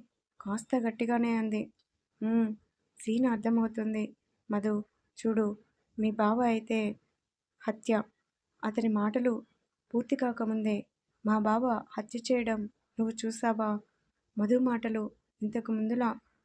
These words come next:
సైలెంట్గా రావటం లేదు, కాస్త ఘాటుగానే వస్తున్నాయి. "ఊరుకుంటున్నాను కదా అని ఎక్కువ చేయకు మధు. ఇకపై నువ్వు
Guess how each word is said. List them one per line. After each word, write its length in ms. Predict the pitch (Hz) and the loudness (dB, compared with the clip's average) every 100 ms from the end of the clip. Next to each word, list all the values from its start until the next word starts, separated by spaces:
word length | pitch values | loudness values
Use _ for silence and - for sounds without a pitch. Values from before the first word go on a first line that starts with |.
| _ - | _ -10
సైలెంట్గా 580 | - 214 233 247 247 254 | -2 0 2 0 0 0
రావటం 400 | 233 220 220 220 | 2 0 -2 -4
లేదు, 280 | 214 214 214 220 _ _ _ _ | -4 -4 -6 -8 _ _ _ _
కాస్త 440 | - 214 233 - 247 | -4 -2 -2 -2 -4
ఘాటుగానే 560 | 220 208 226 226 233 214 - _ _ _ - | -2 -4 -4 -4 -2 -4 -8 _ _ _ -10
వస్తున్నాయి. 640 | 208 - 226 226 220 214 - - _ _ _ _ _ _ _ _ _ _ 208 | -8 -2 0 0 0 -4 -6 -16 _ _ _ _ _ _ _ _ _ _ -2
"ఊరుకుంటున్నాను 680 | 233 - 254 254 247 233 226 | 0 0 0 0 0 0 0
కదా 240 | 214 214 220 - _ _ | 0 0 -2 -6 _ _
అని 180 | 214 220 208 - _ 214 | 0 0 0 -6 _ -8
ఎక్కువ 240 | 214 262 | -2 0
చేయకు 360 | 254 247 233 220 | 2 0 0 -4
మధు. 240 | 214 220 214 _ _ - | -4 -4 -6 _ _ -12
ఇకపై 320 | 220 233 226 240 | -6 -2 0 0
నువ్వు 280 | 233 214 | -2 -2